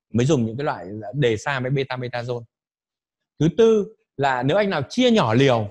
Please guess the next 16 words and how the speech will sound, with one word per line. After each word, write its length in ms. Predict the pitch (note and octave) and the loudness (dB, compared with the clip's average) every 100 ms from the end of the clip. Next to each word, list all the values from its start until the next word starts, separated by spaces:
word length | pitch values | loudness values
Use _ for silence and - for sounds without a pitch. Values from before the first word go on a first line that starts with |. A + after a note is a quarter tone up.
| - _ _ _ _ _ | -12 _ _ _ _ _
chia 280 | - A#3 A3+ | 0 4 4
nhỏ 200 | F#3 G#2+ | 4 2
liều 360 | B2 A#2+ G#2 G2+ _ _ _ | 4 2 0 -6 _ _ _
thì, 340 | - C#3+ B2+ A2+ - _ | 2 4 4 0 -6 _
ờ, 300 | - A#2+ A2 A2+ | -6 -2 -2 -2
những, 280 | C3 D3+ E3 | -4 -2 -2
những 120 | G3+ | -4
cái 80 | A#3+ | -4
trường 140 | E3+ | -4
hợp 160 | B2+ A#2+ | -6 -6
đấy 220 | A#2+ A#2+ | -6 -6
là 320 | E3 B2 A2 - - | -6 -10 -10 -14 -8
thì 120 | A#2 | -8
nó 160 | G#2 C#3 | -6 -4
dễ 240 | F3 G#3+ | -2 -2
bị 280 | A#3 E3 | -4 -6